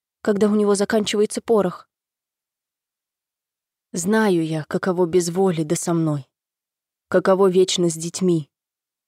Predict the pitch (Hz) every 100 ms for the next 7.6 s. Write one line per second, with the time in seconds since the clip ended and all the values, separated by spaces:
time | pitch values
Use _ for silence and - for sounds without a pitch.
0 | _ _ _ _ _ _ _ _ - 226
1 | - 214 202 151 - 180 170 180 160 165
2 | 151 143 - _ _ _ _ _ _ _
3 | _ _ _ 208 196 196 196 185 202 196
4 | - 202 190 170 - _ _ _ _ _
5 | _ _ _ _ _ _ _ _ _ _
6 | - 160 160 165 156 - - - 147 151
7 | 160 147 151 156 180 233